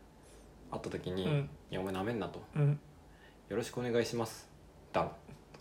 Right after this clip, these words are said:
Speaker 1: 丸だろ。
Speaker 2: って言って、
Speaker 1: と。
Speaker 2: 殴ったんや。
Speaker 1: つって殴ったんですよ。
Speaker 2: うん。
Speaker 1: そしたら後輩が、「あ、すいません」っつって、「靴舐めます」っつって。で、僕のあの、穴の開いた、穴の開いた靴舐めたんですね。
Speaker 2: おー。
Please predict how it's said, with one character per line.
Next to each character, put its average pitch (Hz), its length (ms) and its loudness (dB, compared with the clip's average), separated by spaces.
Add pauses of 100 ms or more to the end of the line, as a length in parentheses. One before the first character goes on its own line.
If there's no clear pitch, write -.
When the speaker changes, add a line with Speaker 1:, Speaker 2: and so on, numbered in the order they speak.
(180)
Speaker 1:
丸 110 240 8
だ 92 100 4
ろ。 85 60 0
Speaker 2:
っ - 40 -10 (1300)
て 151 120 6
言 147 100 10
っ 143 40 4
て、 - 420 6 (340)
Speaker 1:
と。 147 60 6
Speaker 2:
殴 143 180 12
っ - 20 6
た - 80 2
ん - 40 0
や。 - 60 -6
Speaker 1:
つ - 20 -6
っ - 20 -4
て 104 60 -4
殴 107 180 4
っ - 0 -
た 90 140 -6
ん - 20 -4
で 85 60 -6
す - 40 -4
よ。 131 80 2
Speaker 2:
う 127 40 4
ん。 120 100 2 (800)
Speaker 1:
そ - 60 -14
し - 80 -8
た - 60 -2
ら - 60 0
後 110 180 4
輩 110 200 0
が、 95 240 0 (1000)
「あ、 - 80 -6
す 85 60 -8
い 104 40 0
ま 90 60 -2
せ 92 60 -2
ん」 - 40 -4
っ - 20 -6
つ - 100 -12
っ - 40 -16
て、 80 220 -6 (300)
「靴 - 180 -6
舐 90 60 -2
め 90 80 -2
ま 85 120 -4
す」 - 140 -14
っ - 60 -18
つ - 40 -16
っ - 40 -20
て。 - 240 -10 (1000)
で、 117 100 2
僕 104 200 0
の 110 160 2
あ 95 60 2
の、 87 280 -2 (1200)
穴 104 120 -2
の 101 60 2
開 101 80 4
い - 40 -4
た、 - 120 -4
穴 104 100 -4
の 107 80 -2
開 104 100 -2
い - 20 -2
た - 60 -6
靴 - 180 -8
舐 98 60 0
め 92 60 -2
た 107 100 -4
ん 104 40 -4
で 107 60 -10
す - 120 -8
ね。 143 160 2
Speaker 2:
お 147 300 10
ー。 - 0 -